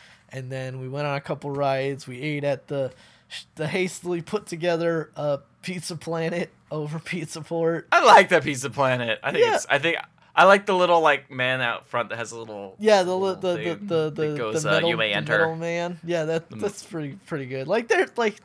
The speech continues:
Speaker 1: there's some nice elements. Had the
Speaker 2: And they
Speaker 1: chee-
Speaker 2: put a lot of new, new, new food in there
Speaker 1: had,
Speaker 2: everywhere.
Speaker 1: had the cheeseburger pizza.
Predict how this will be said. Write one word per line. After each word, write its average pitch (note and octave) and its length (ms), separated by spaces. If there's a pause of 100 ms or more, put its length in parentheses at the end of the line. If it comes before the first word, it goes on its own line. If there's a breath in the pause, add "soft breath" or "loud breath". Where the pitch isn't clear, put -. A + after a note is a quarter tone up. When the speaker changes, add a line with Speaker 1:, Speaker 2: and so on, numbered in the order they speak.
(140)
Speaker 1:
there's B3 200
some F3 180
nice C#3 260
elements. C#3 360 (340 loud breath)
Had E3 180
the D#3+ 60
Speaker 2:
And C3+ 140
they C3+ 40
Speaker 1:
chee- B2+ 60
Speaker 2:
put B2 80
a G#2+ 40
lot G2 160
of F2 80 (320)
new, A#2 340
new, G2+ 340 (100)
new A#2 140
food A2 240
in A2+ 80
there A#2 180
Speaker 1:
had, A2+ 140
Speaker 2:
everywhere. A#2 220
Speaker 1:
had D3+ 240
the C#3 60
cheeseburger E3 640
pizza. D#3+ 720